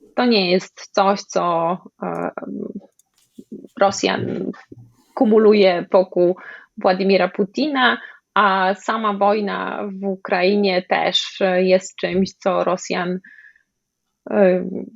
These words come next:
mocno przeraża. W tym sensie jest, <clears throat> Rosjanie chcą oczywiście zwyciężyć w Ukrainie, ale bardzo chętnie by tę wojnę już zakończyli, ale oczywiście zwycięsko.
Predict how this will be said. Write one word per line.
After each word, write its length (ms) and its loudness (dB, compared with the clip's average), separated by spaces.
mocno 400 -2
przeraża. 680 2
W 20 -20
tym 160 2
sensie 520 2
jest, 480 2
<clears throat> 400 2
Rosjanie 640 2
chcą 280 -2
oczywiście 520 -2
zwyciężyć 920 -2
w 40 -2
Ukrainie, 800 0
ale 680 4
bardzo 640 0
chętnie 420 -6
by 240 -4
tę 220 -4
wojnę 260 2
już 160 -2
zakończyli, 600 -2
ale 220 -2
oczywiście 480 -8
zwycięsko. 640 -16